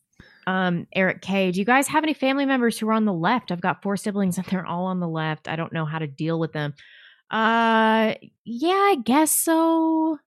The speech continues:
They kind of all just think that I'm, I'm, like, kooky, you know? I'm just like a, I can't be taken seriously. I ju-, I just let them think I'm stupid.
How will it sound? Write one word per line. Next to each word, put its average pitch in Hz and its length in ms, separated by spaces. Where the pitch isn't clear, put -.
They 262 80
kind 339 220
of 339 100
all 285 160
just 254 200
think 226 180
that 214 80
I'm, 185 220
I'm, 165 160
like, 143 220
kooky, - 600
you 175 140
know? 170 340
I'm 156 200
just 160 200
like 151 160
a, 123 260
I 165 60
can't 160 260
be 156 60
taken 156 320
seriously. 165 760
I - 80
ju-, 302 140
I 285 80
just 320 220
let 247 160
them 208 100
think 175 200
I'm 143 140
stupid. 175 480